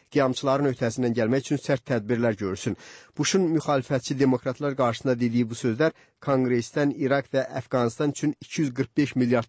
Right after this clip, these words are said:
dollar vəsait istənəcəyi ərəfiyə təsadüf eləyir. Konqresdə demokratlar nəzarət eləyirlər. Bu gün Rusiya Federal Qüvvələrinin İnquşetiyada apardığı əməliyyat zamanı yaraqlı olmasından şübhələnilən dörd nəfər öldürülüb.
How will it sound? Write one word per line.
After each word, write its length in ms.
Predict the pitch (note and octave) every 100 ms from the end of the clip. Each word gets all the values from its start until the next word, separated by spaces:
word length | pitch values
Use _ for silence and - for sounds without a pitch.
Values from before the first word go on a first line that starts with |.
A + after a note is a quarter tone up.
| -
dollar 320 | C#3+ B2 A#2+
vəsait 460 | A#2+ - B2 B2 -
istənəcəyi 720 | - - B2+ A#2 B2 B2 B2+ - _ _ -
ərəfiyə 440 | A2+ G#2+ F#2+ A2+ G#2
təsadüf 460 | - A#2+ A#2 G#2 -
eləyir. 240 | A2+ D3+ - - _
Konqresdə 480 | C#3+ C3+ B2+ B2 D#3
demokratlar 540 | D3+ C3+ - B2+ C3
nəzarət 460 | G#2+ F2+ G2 F#2+ -
eləyirlər. 400 | G2 F#2+ F#2+ G2 - _ _ _ _ _ _ _ _ - - - -
Bu 100 | D#3+
gün 180 | F3 F3+
Rusiya 360 | E3 D#3+ - D3
Federal 360 | C#3+ C3+ C#3+
Qüvvələrinin 720 | C#3 B2 B2+ A#2+ A#2 A2+ C#3+ D3+
İnquşetiyada 760 | D#3 B2+ A#2+ - C#3+ C3+ A#2+ B2+
apardığı 400 | A#2+ B2 A2+ A#2+
əməliyyat 320 | A#2+ A2+ A#2+ -
zamanı 400 | C3 B2+ B2+ C#3 - -
yaraqlı 360 | C3 B2+ C#3
olmasından 460 | D3 C3 A#2 C3+ A#2+
şübhələnilən 560 | - B2 A#2 A2+ C3 C3+
dörd 240 | C#3 A#2
nəfər 240 | G#2+ A2+ F#2+
öldürülüb. 420 | F2 F#2+ G2+ -